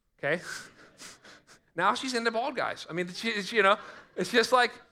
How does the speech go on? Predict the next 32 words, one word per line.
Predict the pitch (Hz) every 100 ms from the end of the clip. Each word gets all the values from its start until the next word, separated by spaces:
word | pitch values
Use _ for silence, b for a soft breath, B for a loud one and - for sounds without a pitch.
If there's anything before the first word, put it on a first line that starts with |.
| _ _
when | 175 190
she | 226
married | 208 220 240
me, | 254
she | 233 220
was | 196
into | 202 208
twenty-five-year-olds. | 196 202 190 220 240 143 147
Now | 151
she's | 175 175
into | 175
thirty-seven-year-olds, | 180 208 208 269 349 294 85 - - _ _ _ _ _ _ _ _ _
right? | 160 233
I | 220
mean, | 226 220
it's | 226 226
funny, | 277 269
but |
it's | 220
like, | 208 185
that's | 196 233 247
actually | 226 -
what | 202 190
keeps | 196 185
the | 185
marriage | 175 160 160
is | 151
like, | 151 147 _ _ _ _ _ _ _ _
you | -
know, | 143
did | 156 160
your, | 165 165